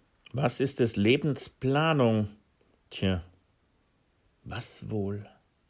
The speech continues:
Ist es mehr als das Heute, als das Jetzt? Und ich merke selbst, dass das Schlimmste eigentlich in der Corona-Zeit ist,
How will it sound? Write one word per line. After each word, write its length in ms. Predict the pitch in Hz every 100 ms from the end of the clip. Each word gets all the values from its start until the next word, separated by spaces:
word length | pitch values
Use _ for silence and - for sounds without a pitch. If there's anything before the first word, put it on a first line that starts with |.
| _ _ _ _ _ _ _ _ _ _ _ _ _
Ist 220 | 95 -
es 200 | 104 -
mehr 340 | 95 104 139 147
als 220 | 113 -
das 220 | 104 -
Heute, 440 | 107 113 - 160
als 180 | 120 104
das 220 | 104 98
Jetzt? 520 | 107 123 123 - - - - _ _ _ _ _ _ _ _ _ -
Und 120 | 123
ich 140 | 131
merke 280 | 139 135 185
selbst, 480 | 175 156 185 - -
dass 160 | 180 -
das 220 | 147 -
Schlimmste 760 | - 123 202 285 - - -
eigentlich 400 | 123 127 127 123
in 120 | 110
der 100 | 123
Corona-Zeit 1040 | 113 127 120 123 143 156 151 - 143 139 -
ist, 260 | 143 -